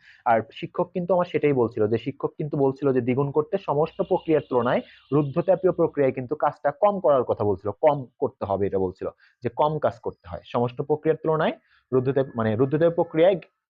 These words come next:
গ্যাসের আয়তন দ্বিগুণ করতে সমস্ত প্রক্রিয়ার তুলনায় কম করতে হয়। তার মানে সমস্ত কা-, প্রক্রিয়ার কাজটা বলছিল যে উনি বেশি হওয়ার কথা।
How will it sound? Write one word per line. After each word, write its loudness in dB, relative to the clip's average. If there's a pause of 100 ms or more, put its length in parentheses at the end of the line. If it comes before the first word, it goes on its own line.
গ্যাসের 2
আয়তন 2
দ্বিগুণ 2
করতে -2
সমস্ত -2
প্রক্রিয়ার 2
তুলনায় 0
কম 2
করতে -8
হয়। -14
তার -2
মানে -2 (260)
সমস্ত -2
কা-, -2
প্রক্রিয়ার -2
কাজটা -2
বলছিল 0
যে 2
উনি 0
বেশি -4
হওয়ার 0
কথা। -10